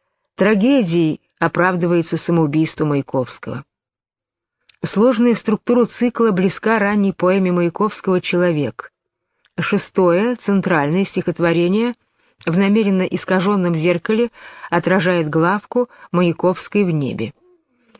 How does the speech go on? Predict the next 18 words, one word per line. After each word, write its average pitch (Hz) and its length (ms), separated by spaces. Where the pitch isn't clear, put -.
Если 277 320
Маяковский 269 960
наглухо 185 560
прячет 202 440
трагедию 180 600
под - 180
почти 185 360
шутовской 185 640
маской, 185 580
сопровождаемой 180 800
затасканной 170 720
до 170 160
пошлости 175 500
песенкой 160 560
Герцога 156 680
из 160 160
оперы 156 320
Верди 135 480